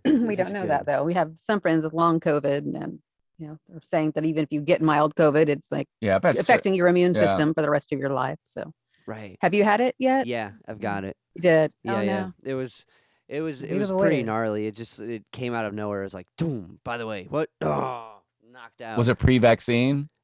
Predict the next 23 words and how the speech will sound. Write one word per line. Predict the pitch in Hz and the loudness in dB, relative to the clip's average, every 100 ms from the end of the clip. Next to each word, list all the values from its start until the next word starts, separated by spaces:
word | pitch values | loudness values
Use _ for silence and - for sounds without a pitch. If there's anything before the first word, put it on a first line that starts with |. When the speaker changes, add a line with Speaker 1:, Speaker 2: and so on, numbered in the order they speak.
| _ | _
Speaker 2:
Uh, | 139 127 117 | -2 -2 -2
yeah. | 131 113 92 _ - | -2 -4 -8 _ -4
It | |
was | 139 139 | -2 -2
like | 131 | -2
I | 131 | 0
was | 131 | -2
scheduled | - - 135 147 147 120 | -2 -2 -2 0 -2 -2
to | 120 | 0
get, | 104 | 4
Speaker 3:
Oh. | 110 113 107 101 95 87 | 6 6 4 2 0 0
Speaker 2:
I | 120 | 0
was | 123 | 0
scheduled | - 123 117 127 110 | 0 -2 -2 -2 -4
to | |
get | 95 110 - - | -6 -8 -8 -6
the, | 113 | -2
Speaker 3:
Yeah. | 101 98 92 | 0 0 -2
Speaker 2:
the | 110 | -8
shot, | - 110 113 - - | -6 -6 -6 -10 -12
and | 110 | -10
then, | 110 107 | -10 -12
like, | 104 98 98 | -12 -12 -16